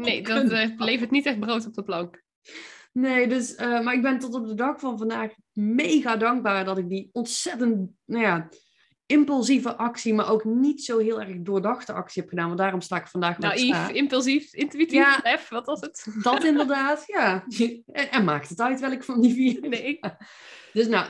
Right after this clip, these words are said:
Speaker 2: ik heb een hele website gebouwd en zo. Er kwam geen hond op af. Na een half jaar heb ik één tas verkocht aan een vriend, wat dus tien uur werk, vijftig euro. Maar inmiddels via mijn netwerk kwam er iemand op mijn pad die, ehm, die een procesoptimalisator nodig had. Toen is dat balletje voor die consultancy gaan rollen.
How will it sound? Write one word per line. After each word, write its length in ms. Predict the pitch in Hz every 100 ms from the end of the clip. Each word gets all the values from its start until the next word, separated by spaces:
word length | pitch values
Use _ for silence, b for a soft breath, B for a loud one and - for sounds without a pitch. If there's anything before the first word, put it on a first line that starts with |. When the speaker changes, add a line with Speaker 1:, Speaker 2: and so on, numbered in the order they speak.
| -
Speaker 2:
ik 160 | - 214
heb 100 | 247
een 60 |
hele 140 | 247 240
website 480 | 233 233 233 226 220
gebouwd 380 | 190 202 214
en 100 | 208
zo. 140 | 190 196
Er 120 | 190
kwam 160 | 190 190
geen 100 | 170
hond 240 | 190 196
op 120 | 151
af. 180 | 175 208
Na 100 | 190
een 60 | 170
half 260 | 196 202
jaar 140 | 175 170
heb 100 | 175
ik 80 |
één 200 | - 190
tas 220 | 180 185 -
verkocht 300 | 175 170 -
aan 60 |
een 100 | 156
vriend, 220 | 156 196 185
wat 140 | 156
dus 140 | 160
tien 160 | - 175
uur 140 | 165
werk, 260 | 156 151 156
vijftig 340 | 156 156 - 151
euro. 260 | 170 175
Maar 280 | 175 175 b b b -
inmiddels 420 | 180 202 214 -
via 180 | 196 175
mijn 180 | 175
netwerk 600 | 170 180 185 180 180 180 _ _
kwam 200 | - 170
er 60 | 165
iemand 240 | 180 170
op 100 | 170
mijn 160 | 165 160
pad 360 | 170 165 - -
die, 240 | 165 165
ehm, 280 | 156 156 160 - _
die 180 | 170 185
een 40 |
procesoptimalisator 1040 | 175 170 185 170 170 165 160 160 156 156 156
nodig 280 | 151 156
had. 140 | 156 151
Toen 100 | 160
is 80 | 156
dat 200 | 160 156
balletje 340 | 160 175 170
voor 100 | 156
die 100 | 156
consultancy 600 | 165 156 170 175 165 170
gaan 200 | 160 156
rollen. 540 | 147 147 151 156 185